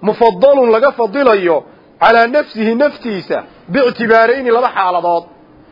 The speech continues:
Waxaad odhanaysaa, "Anigu waxaan ka dheerahay isla aniga," mas'alatul kuxliga. Waa adiga oo aduni kala dheeraada. Waa adiga oo aduni kala qurux badnaada. Eeg, waa hadal noocaas oo kale,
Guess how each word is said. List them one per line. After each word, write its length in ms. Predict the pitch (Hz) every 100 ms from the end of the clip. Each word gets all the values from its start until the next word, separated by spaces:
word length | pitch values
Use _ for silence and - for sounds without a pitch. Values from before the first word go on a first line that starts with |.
| - - -
Waxaad 260 | 247 240
odhanaysaa, 460 | 254 285 262 - 202
"Anigu 320 | 233 262 277
waxaan 220 | 285 247 247
ka 100 | 277
dheerahay 380 | 294 269 208 208
isla 200 | 220 262
aniga," 280 | 240 247 214
mas'alatul 420 | 175 214 240 196 180
kuxliga. 340 | - 156 113 - - _ _ _
Waa 180 | 208 247 240
adiga 220 | 285 277
oo 120 | 285 269
aduni 280 | 285 254 202
kala 220 | 190 185
dheeraada. 500 | 180 170 170 165 165 - - _ _ - -
Waa 200 | 247 269
adiga 180 | 269 294
oo 100 | 285
aduni 240 | 285 285
kala 180 | 240 214
qurux 220 | 190 247 202
badnaada. 560 | 185 165 160 151 147 139 - - - - _ -
Eeg, 180 | 226 220
waa 140 | 285
hadal 220 | 285 277 262
noocaas 400 | 285 214 262 226
oo 80 |
kale, 180 | 196 220